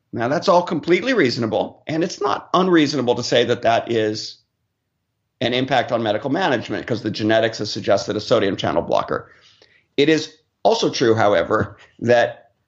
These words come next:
any patient that has uncontrolled seizures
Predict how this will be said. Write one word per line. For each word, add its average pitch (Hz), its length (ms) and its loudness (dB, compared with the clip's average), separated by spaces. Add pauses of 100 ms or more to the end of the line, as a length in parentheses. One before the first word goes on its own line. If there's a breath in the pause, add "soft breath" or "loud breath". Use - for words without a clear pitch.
(200)
any 175 160 0
patient 143 640 0
that - 200 -2
has 113 600 0
uncontrolled 113 560 -2
seizures 107 800 -2